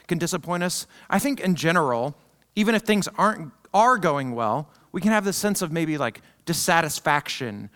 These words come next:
that permeates all aspects of life sometimes, right? I know some of us, maybe Fred is, like, an eternal optimist, so maybe I'm talking to every-, no, I'm just kidding. Uh, but I do feel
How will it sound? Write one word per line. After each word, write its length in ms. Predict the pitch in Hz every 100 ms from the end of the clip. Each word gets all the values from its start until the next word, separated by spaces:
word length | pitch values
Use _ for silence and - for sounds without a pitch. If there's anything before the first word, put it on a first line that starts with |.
| _
that 120 | 131 131
permeates 460 | 160 156 139 123
all 200 | 135 123
aspects 400 | 113 110 - 113
of 140 | 113 113
life 160 | 104
sometimes, 540 | - - - - 98 113
right? 240 | 113 - _ _ _ -
I 80 | 208
know 100 | 214
some 180 | 196
of 100 | 185
us, 240 | 165 156 -
maybe 300 | 151 131 123 _
Fred 360 | _ 160 151 147
is, 140 | 143
like, 140 | 131 135
an 160 | 123
eternal 380 | - 170 165 147
optimist, 600 | 117 - 131 127 - - - -
so 120 | -
maybe 180 | 175 170
I'm 80 | 156
talking 220 | 170 147
to 60 | 143
every-, 160 | 139
no, 120 | - 151
I'm 40 |
just 160 | 135 -
kidding. 160 | - - 202 -
Uh, 240 | 202 190 - - -
but 120 | 226
I 80 | 214
do 160 | 302
feel 340 | - 277 233